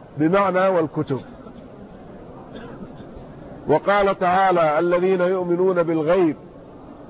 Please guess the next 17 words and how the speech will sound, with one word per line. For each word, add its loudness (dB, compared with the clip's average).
ويقيمون 4
الصلاة 2
ومما 2
رزقناهم 0
ينفقون 0
والذين 4
يؤمنون 4
بما 2
أنزل 0
إليك 2
وما 4
أنزل 2
من -2
قبلك 0
وبالآخرة 2
هم -2
يوقنون". -2